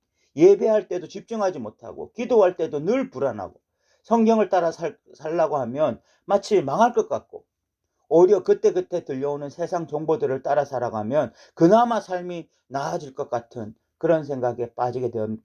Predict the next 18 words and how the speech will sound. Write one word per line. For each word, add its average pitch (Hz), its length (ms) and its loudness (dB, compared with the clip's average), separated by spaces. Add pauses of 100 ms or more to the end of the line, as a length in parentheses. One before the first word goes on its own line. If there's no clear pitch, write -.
(120)
됩니다. 95 400 -14 (540)
그래서 147 340 0
정함이 165 500 0
없어요. - 400 -6 (420)
일관성이 233 640 0
없고 117 520 -8 (180)
한결 262 400 2
같지가 131 580 -6 (260)
않은 127 260 -8
것입니다. 110 420 -12 (2000)
오늘 170 200 2
우리는 143 380 0
오 131 160 2
절부터 139 360 -2
이 120 140 -6
팔 147 180 -8
절까지를 120 680 -2
살펴보았습니다. 110 960 -6